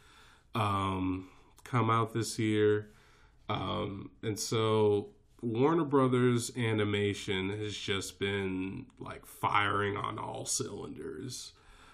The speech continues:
um, with content this year. So, um, they definitely deserve the favorite cartoon studio of twenty twenty award.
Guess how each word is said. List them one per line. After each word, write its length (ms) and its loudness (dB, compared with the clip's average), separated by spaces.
um, 600 -2
with 220 -8
content 680 -6
this 280 -6
year. 280 -6
So, 500 -10
um, 500 -8
they 120 2
definitely 720 6
deserve 840 2
the 480 -2
favorite 640 0
cartoon 640 -2
studio 720 -6
of 140 -14
twenty 360 -12
twenty 420 -10
award. 640 -12